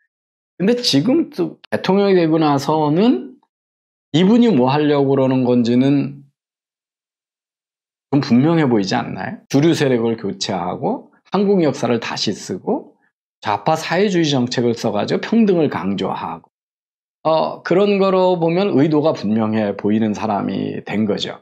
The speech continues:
트럼프 같은 사람인데 그럼 트럼프하고 뭐가 다르냐라고 하는 겁니다.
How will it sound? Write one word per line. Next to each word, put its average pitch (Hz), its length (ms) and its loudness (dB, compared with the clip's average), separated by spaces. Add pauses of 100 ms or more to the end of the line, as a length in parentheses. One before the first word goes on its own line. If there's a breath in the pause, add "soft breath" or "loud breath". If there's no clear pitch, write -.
트럼프 247 340 2
같은 113 680 -2
사람인데 107 1300 -4
그럼 - 220 -2
트럼프하고 254 640 -4
뭐가 196 440 0
다르냐라고 113 1400 -2
하는 135 260 -2
겁니다. 95 440 -4